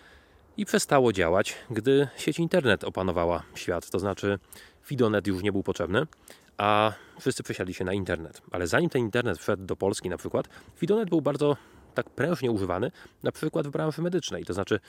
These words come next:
szpitale w Polsce na przykład wymieniały sobie dane medyczne między sobą za pomocą Fidonetu. Nie była to wymiana na żywo,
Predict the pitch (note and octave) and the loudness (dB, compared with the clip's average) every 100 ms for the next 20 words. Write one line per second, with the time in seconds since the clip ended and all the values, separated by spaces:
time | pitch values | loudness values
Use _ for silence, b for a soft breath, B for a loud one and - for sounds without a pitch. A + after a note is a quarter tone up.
0 | B B - A2+ F#3+ E3 - F2+ F2+ F#2 | B B -8 -2 0 0 0 0 0 -4
1 | F2+ G2 F#2 G#2 G2 F#2+ G2 F#2+ G2+ F#2 | -2 -4 -2 0 2 2 0 0 2 2
2 | F2+ E2 F#2+ F2 F2 F#2 C3 - B B | 0 -2 -4 -4 -4 -2 -2 -4 B B
3 | A2 C#3 C#3+ A#2+ B2 - A2+ A2 G2+ - | -4 -2 0 0 -2 -2 0 0 0 -4
4 | _ B B - A2+ C#3+ C3 G2+ G2+ G2+ | _ B B -2 2 2 2 0 2 2
5 | G2 F#2 F#2 B G#2 F#2 F2 E2+ E2+ E2+ | 2 2 0 B -4 0 0 -2 -2 0
6 | A#2+ | -2